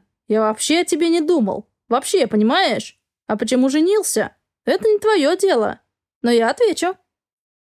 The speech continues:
Потому что встретил женщину, с которой хочу провести остаток жизни. Все, никакой конспирологии".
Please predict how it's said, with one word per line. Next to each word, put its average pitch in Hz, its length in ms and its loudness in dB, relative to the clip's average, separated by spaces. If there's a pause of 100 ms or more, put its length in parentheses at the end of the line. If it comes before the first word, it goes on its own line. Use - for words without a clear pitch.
(140)
Потому 240 340 0
что - 160 -4
встретил 233 440 0
женщину, 247 440 0
с - 60 -6
которой 330 360 0
хочу 220 260 -4
провести 220 440 0
остаток 339 460 -2
жизни. 269 540 0 (180)
Все, 262 400 0 (280)
никакой 220 400 -2
конспирологии". 247 880 0